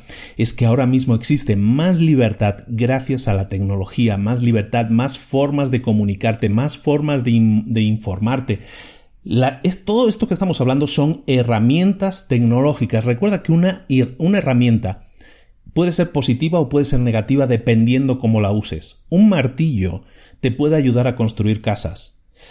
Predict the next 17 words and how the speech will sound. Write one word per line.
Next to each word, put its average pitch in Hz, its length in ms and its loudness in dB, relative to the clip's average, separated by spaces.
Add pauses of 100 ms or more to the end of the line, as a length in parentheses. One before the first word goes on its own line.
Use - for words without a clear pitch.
(180)
Un 165 180 2
martillo 131 480 0
también 113 380 2
te 104 100 -2
puede 123 220 0
ayudar 110 340 0
a 104 60 -2
matar 95 320 -2
a - 20 2
una 110 160 0
persona 120 400 -2
si 120 140 0
le 101 100 0
golpeas 101 480 -4
con 113 140 -2
ese 117 160 0
martillo. 107 580 -2